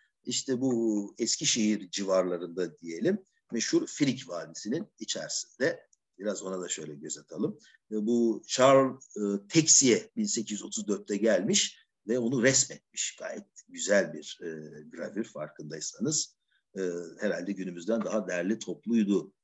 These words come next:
Yüz elli, belki de artık iki yüz sene önce diyelim. Pardon, son durumu da bu şekilde galiba. Yani bu beş on sene önceki hali herhalde. Belki de on yirmi sene önce. Bu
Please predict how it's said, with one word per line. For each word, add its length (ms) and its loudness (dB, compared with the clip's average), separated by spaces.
Yüz 220 -8
elli, 520 -2
belki 200 -8
de 60 -8
artık 260 -10
iki 200 -4
yüz 100 2
sene 220 0
önce 460 -6
diyelim. 400 -6
Pardon, 400 -2
son 280 0
durumu 260 0
da 80 0
bu 80 2
şekilde 440 -4
galiba. 680 -2
Yani 260 -12
bu 200 -12
beş 180 -2
on 60 -2
sene 220 -8
önceki 320 -8
hali 280 0
herhalde. 340 -14
Belki 200 -12
de 60 -12
on 160 -6
yirmi 240 -8
sene 240 -8
önce. 460 -4
Bu 260 4